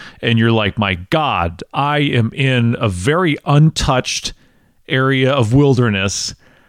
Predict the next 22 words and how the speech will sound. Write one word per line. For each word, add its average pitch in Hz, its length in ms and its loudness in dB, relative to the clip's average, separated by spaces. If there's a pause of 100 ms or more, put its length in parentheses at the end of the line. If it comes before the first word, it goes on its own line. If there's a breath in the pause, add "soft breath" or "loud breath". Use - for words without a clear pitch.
(140 soft breath)
Uh, 117 320 -2
there's 113 340 2
not 175 260 2
a 214 60 2
whole 220 300 2
lot 233 240 0
of 214 80 0
sounds 226 580 0
of, 190 220 2
of, 170 300 0
of 170 220 2
technology 202 760 2
and 185 120 6
people 220 400 4
around. 185 400 0
You 262 180 4
are 240 120 0
in 208 120 2
the 202 60 4
middle 202 240 4
of 147 140 4
nowhere, 180 720 2